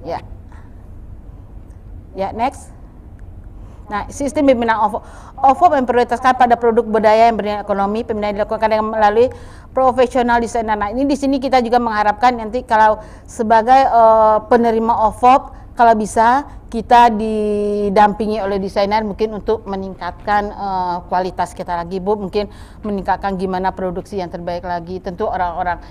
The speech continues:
dinas bisa, kalau bisa men-, men-, menampingi kita dengan desainer lagi gitu, bisa kita berkembang lagi gitu. Secara bertahap sesuai dengan kemampuan pengrajin,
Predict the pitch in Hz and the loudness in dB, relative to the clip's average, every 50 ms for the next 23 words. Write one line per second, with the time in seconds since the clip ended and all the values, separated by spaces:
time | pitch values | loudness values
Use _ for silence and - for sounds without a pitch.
0 | - - - 208 196 196 208 208 202 208 202 175 - 202 190 185 - - - - | -20 -12 -8 -6 -4 -2 -2 -4 -4 -6 -10 -6 -2 -2 -2 -2 -4 -8 -18 -20
1 | - - - - - - - - - - - - - - - - - - - 214 | -20 -20 -20 -20 -20 -20 -20 -20 -20 -20 -20 -20 -20 -20 -20 -20 -10 -6 -2 -2
2 | 202 196 190 202 - 233 220 214 214 214 - - 214 208 208 214 - 214 214 220 | -2 0 -2 0 2 2 2 2 0 -6 -8 -4 -4 -2 -2 -2 -2 -2 0 2
3 | 220 226 196 196 240 220 233 233 220 226 233 202 - 240 247 220 208 214 208 202 | 2 2 2 0 -2 -2 -2 -2 -4 -4 -4 0 2 2 2 2 2 -2 -2 -4
4 | 208 - - 208 196 180 208 190 196 190 196 190 180 185 180 170 175 208 190 208 | -4 -4 -4 -4 -2 0 0 -2 0 0 -2 -2 0 -2 -2 -2 -4 -4 -4 -4
5 | 196 180 185 185 - 202 196 196 - - - - 226 220 190 190 - 226 202 190 | -6 -6 -6 -4 -2 -2 -2 -2 -6 -6 0 2 2 2 2 0 -2 -2 0 0
6 | 180 175 175 170 175 175 190 214 208 196 175 175 160 - 160 156 156 151 - - | 0 0 0 -4 -4 -2 0 0 0 0 -2 -4 -6 -4 -4 -4 -6 -8 -12 -18
7 | - - - - - - - - - - - - 208 190 - 196 196 190 185 196 | -20 -20 -20 -20 -20 -20 -20 -20 -20 -18 -14 -14 -6 -2 0 2 4 4 2 2
8 | 190 - 220 175 196 254 254 - - - - 262 254 240 240 214 220 214 196 214 | 2 2 0 2 2 2 2 0 -2 -2 2 4 4 4 4 2 0 -2 -4 -4
9 | 220 208 196 196 - 233 214 208 190 208 214 202 202 196 175 180 208 214 247 294 | -2 -2 -2 0 0 0 -2 0 -2 -4 -2 -2 -2 -2 -2 -4 -2 -2 -2 -2